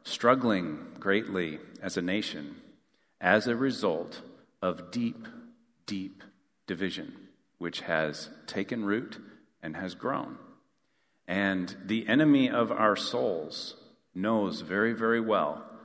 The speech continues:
the power of division. He knows the power of division in relationships, in marriages, in families,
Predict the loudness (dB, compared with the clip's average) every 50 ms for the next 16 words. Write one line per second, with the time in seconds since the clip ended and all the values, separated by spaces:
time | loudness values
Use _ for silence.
0 | -20 _ _ _ -12 -12 -10 -6 -4 -2 -2 0 0 -2 -2 -4 -6 -6 -8 -8
1 | -10 -14 -16 -20 -20 _ _ _ _ _ _ _ _ _ _ _ _ -6 -6 -6
2 | -4 -6 -8 -4 -2 -2 -2 -2 -4 -8 -12 -14 -18 -20 -20 _ _ _ _ _
3 | _ _ _ -20 -20 -20 -20 -20 -12 _ -4 -2 -2 -2 -4 -8 -6 -4 0 4
4 | 4 6 6 6 6 4 4 0 -4 -4 -4 -4 -2 0 0 0 0 0 0 0
5 | 0 -2 -4 -8 -14 -16 -16 -16 -12 -6 -4 -2 -2 0 0 0 2 2 2 0
6 | 0 -2 -2 -2 -2 -2 -2 -4 -4 -4 -8 -14 -14 -14 -16 -18 -20 -20 _ _
7 | _ _ _ _ _ _ _ -10 -6 -4 -4 -2 -2 -2 0 0 0 0 0 -2
8 | -2 -4 -4 -4 -6 -8 -10 -10 -12 -14 -16 -20 -20 -20 _ _ _ _ _ _
9 | -6 -4 -4 -4 -4 -6 -4 -4 -2 -2 -2 -2 -2 -2 -2 -4 -4 -6 -8 -8
10 | -12 -14 -16 -16